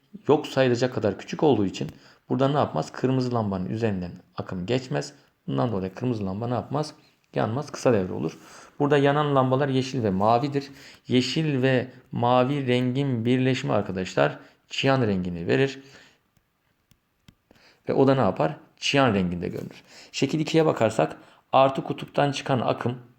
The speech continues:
gelecektir. Burada iki yola ayrılacaktır. Yukarıda birinci devre ve ikinci yol. Bakın birinci yoldan geçen akım mavi lambanın üzerinden geçecek, devreyi tamamlayacaktır.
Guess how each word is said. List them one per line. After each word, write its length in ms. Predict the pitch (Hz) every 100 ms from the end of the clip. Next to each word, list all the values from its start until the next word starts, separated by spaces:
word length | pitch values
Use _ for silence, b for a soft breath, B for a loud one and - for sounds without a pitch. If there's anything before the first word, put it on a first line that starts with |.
| _ _ _ -
gelecektir. 640 | 131 131 135 131 127 131
Burada 240 | 156 127 135
iki 300 | 156 - 139
yola 260 | 113 101 92
ayrılacaktır. 760 | 95 90 90 123 - 135 131 B B -
Yukarıda 400 | 123 131 127 107
birinci 420 | 104 104 104 127
devre 320 | 131 127 131 131 - -
ve 40 |
ikinci 420 | - - 120 104 92
yol. 160 | 131 - B B B -
Bakın 280 | - 127 117
birinci 320 | 131 139 151
yoldan 340 | 143 139 143
geçen 280 | 139 135 143
akım 300 | 139 - 139 - - _ _ _ _ _ _ _ -
mavi 440 | 123 120 127 139
lambanın 380 | 139 135 131 113
üzerinden 320 | 104 95 95
geçecek, 380 | 117 123 147 -
devreyi 320 | 131 123 107
tamamlayacaktır. 800 | 98 90 87 92 117 - 139 -